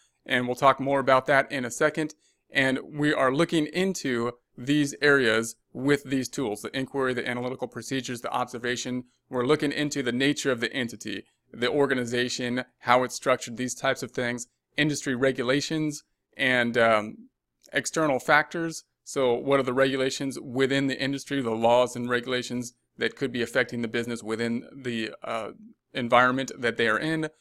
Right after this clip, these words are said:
objectives of the business. So what are their goals? What are their objectives? And what are, is their assessment of their own risks into the future? And what are their goal, their plans to mitigate those risks?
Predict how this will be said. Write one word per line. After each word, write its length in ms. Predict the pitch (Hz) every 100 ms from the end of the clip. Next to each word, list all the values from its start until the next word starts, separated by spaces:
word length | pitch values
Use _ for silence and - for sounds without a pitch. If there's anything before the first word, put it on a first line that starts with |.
| _ -
objectives 540 | 120 - 147 - 147
of 120 | 143
the 60 | 139
business. 400 | 135 147 147 143
So 100 | -
what 220 | 120 123 127
are 100 | 120
their 160 | 127
goals? 460 | 123 123 135 139 123
What 140 | 123
are 60 | 123
their 200 | 117 120
objectives? 640 | 117 123 131 - 131 131 - _ _
And 260 | - 123 123
what 280 | - 127 139
are, 100 | 131 -
is 180 | 139 120
their 160 | 127
assessment 420 | 123 151 135 131
of 100 | 113 -
their 220 | 123 120
own 240 | 165 151
risks 480 | 127 139 - - - -
into 340 | 147 123 -
the 60 | 117
future? 440 | - 160 - 156
And 240 | 127 120 117
what 200 | 131 -
are 200 | 120 117
their 340 | 113 113 117 _ _ _ 143
goal, 320 | 135 147 147
their 140 | 131 123
plans 560 | - 180 139 110 120
to 300 | - 139 127
mitigate 500 | 113 127 143 127 117
those 180 | 117 113
risks? 360 | 107 117 120